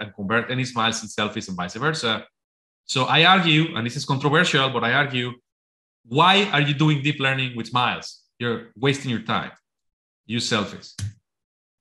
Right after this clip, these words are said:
okay? And as an example, uh, this paper is in press in Nature Communications. Uh, Daniel Flanschepper and Kevin Xu from my lab were able to actually use, uh,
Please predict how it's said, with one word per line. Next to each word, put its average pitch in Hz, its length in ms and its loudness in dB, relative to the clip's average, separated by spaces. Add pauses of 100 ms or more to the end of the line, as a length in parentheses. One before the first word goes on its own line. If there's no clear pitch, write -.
okay? 139 380 -2 (400)
And 156 220 4
as 151 160 0
an 170 100 2
example, 180 720 2
uh, 151 140 -2 (180)
this 190 180 4
paper 185 340 2
is 147 180 4
in 151 80 0
press 170 340 -2
in 139 80 -8
Nature 147 220 -4
Communications. 131 880 -8 (440)
Uh, 110 500 2
Daniel 139 240 2
Flanschepper 147 840 -4
and 104 340 -6
Kevin 117 200 -4
Xu 135 200 -6
from 135 180 -8
my 113 100 -4
lab 110 320 -2 (580)
were 135 120 2
able 190 200 6
to 165 140 4
actually 160 300 4
use, 175 460 4
uh, 127 280 4